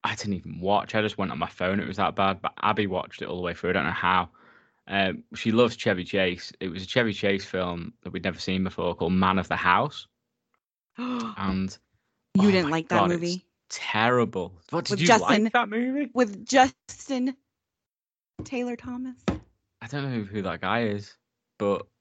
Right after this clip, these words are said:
Speaker 1: it's
Speaker 2: You
Speaker 1: just
Speaker 2: have
Speaker 1: like
Speaker 2: broken my nineties heart. Man of the House is such a good movie.
Speaker 1: Oh,
Speaker 2: I
Speaker 1: it's
Speaker 2: love that movie. See, you don't
Speaker 1: it's
Speaker 2: like comedy,
Speaker 1: terrible.
Speaker 2: though.
Speaker 1: No.
Speaker 2: That movie's so
Speaker 1: But,
Speaker 2: good. Oh, I
Speaker 1: but
Speaker 2: have
Speaker 1: I
Speaker 2: to
Speaker 1: like
Speaker 2: watch it
Speaker 1: the,
Speaker 2: now.
Speaker 1: I like the comedy in this film.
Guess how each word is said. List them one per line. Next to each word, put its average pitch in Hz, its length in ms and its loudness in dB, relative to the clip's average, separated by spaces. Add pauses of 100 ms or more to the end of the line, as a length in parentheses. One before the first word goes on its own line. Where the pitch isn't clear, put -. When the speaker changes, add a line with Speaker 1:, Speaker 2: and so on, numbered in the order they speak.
(500)
Speaker 1:
it's - 240 -16
Speaker 2:
You 247 120 -2
Speaker 1:
just 294 60 4
Speaker 2:
have 285 80 2
Speaker 1:
like 208 140 0
Speaker 2:
broken 247 500 4
my 214 240 2
nineties 220 580 0
heart. 214 360 -6
Man 220 220 0
of 277 60 -2
the 302 100 0
House 240 380 0
is 240 160 -8
such 240 480 -2
a 226 80 0
good 208 300 0
movie. 196 480 -2
Speaker 1:
Oh, 123 200 0
Speaker 2:
I 214 40 -10
Speaker 1:
it's 220 120 -6
Speaker 2:
love 226 440 6
that 185 180 2
movie. 131 360 -4
See, 294 220 2
you 320 80 8
don't 392 100 8
Speaker 1:
it's 349 40 8
Speaker 2:
like 339 160 6
comedy, 320 460 4
Speaker 1:
terrible. 196 400 0
Speaker 2:
though. - 60 -16 (420)
Speaker 1:
No. 240 280 -2
Speaker 2:
That 320 120 6
movie's 330 400 -8
so 311 440 -2
Speaker 1:
But, 214 140 10 (160)
Speaker 2:
good. - 80 2 (100)
Oh, 226 220 6
I 220 100 10
Speaker 1:
but 214 40 8
Speaker 2:
have 196 100 6
Speaker 1:
I 160 40 2
Speaker 2:
to 165 60 -2
Speaker 1:
like 160 120 4
Speaker 2:
watch 151 120 0
it - 80 -20
Speaker 1:
the, 147 60 -2
Speaker 2:
now. 139 100 -8 (140)
Speaker 1:
I 139 120 -6
like 151 320 0
the 151 80 -8
comedy 135 540 0
in 113 120 -2
this 185 280 2
film. 117 600 -4